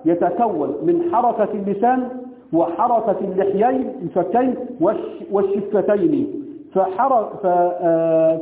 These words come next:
فحركة هذه الأعضاء تدخل في الإيمان لأنها عمل". يعني شوف، أدخلوا في مسمى الإيمان حركة اللسان والشفتين واللحيين، لأن الإنسان عندما ينطق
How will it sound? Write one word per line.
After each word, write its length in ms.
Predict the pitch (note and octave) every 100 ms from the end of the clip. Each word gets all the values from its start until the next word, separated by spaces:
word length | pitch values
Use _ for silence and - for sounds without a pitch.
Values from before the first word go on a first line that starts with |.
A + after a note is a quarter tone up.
| -
فحركة 500 | F3 C4 C4 A#3 G3 F#3+ -
هذه 220 | - A#3
الأعضاء 760 | F#3 F#3 E3 E3 A3+ A#3+ - - - - -
تدخل 880 | A#3 G#3+ G3 F#3 G#3 A#3 C4 C#4 C#4 - - - - _ _ -
في 260 | A3+ A3+
الإيمان 420 | F#3+ F#3 E3+ F3+ F#3
لأنها 460 | - D3+ D#3 D3+
عمل". 220 | B2+ A2 - - - - - - - C3+
يعني 180 | C#3
شوف، 120 | G#3 - -
أدخلوا 500 | D#3 - A3 A3+ G3 F#3+
في 200 | F3+ E3 - -
مسمى 460 | D3+ - A#3 G#3+
الإيمان 520 | G#3+ G3+ G3 A#3 C4+ C4+ - - - - -
حركة 580 | - A3+ A#3 G#3 G3 F3+
اللسان 600 | G3 F3+ F3+ G#3 A#3 A3+
والشفتين 920 | F#3+ F#3 F3+ F3 - F3 A3+ A3+ G3+
واللحيين، 800 | F3+ F3 E3+ - F3 E3+ C3+ G#2+ E2 - - - - - - - - - - - - - C4+
لأن 280 | - A#3
الإنسان 440 | A#3 A3+ G3 A3+ A#3
عندما 420 | G3 F#3 A#3+ A#3
ينطق 840 | G3 A3+ B3+ G#3+ A#3 B3 G#3+ -